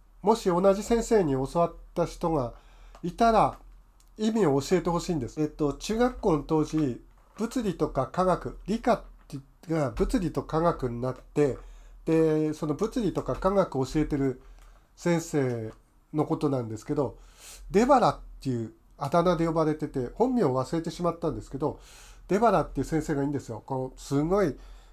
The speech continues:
黒縁の、あの、眼鏡かけて、牛乳瓶の底みたいな眼鏡かけて、で、背が低くて短足で、ちょっとお腹が出てて、それでデバラって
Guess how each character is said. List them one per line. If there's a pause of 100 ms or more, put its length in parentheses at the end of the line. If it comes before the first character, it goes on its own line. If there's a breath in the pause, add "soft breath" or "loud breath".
黒
縁
の、 (520)
あ
の、
眼
鏡
か
け
て、 (240)
牛
乳
瓶
の
底
み
た
い
な
眼
鏡
か
け
て、 (400 soft breath)
で、
背
が
低
く
て
短
足
で、 (540 soft breath)
ち
ょ
っ
と
お
腹
が
出
て
て、 (140)
そ
れ
で
デ
バ
ラ
っ
て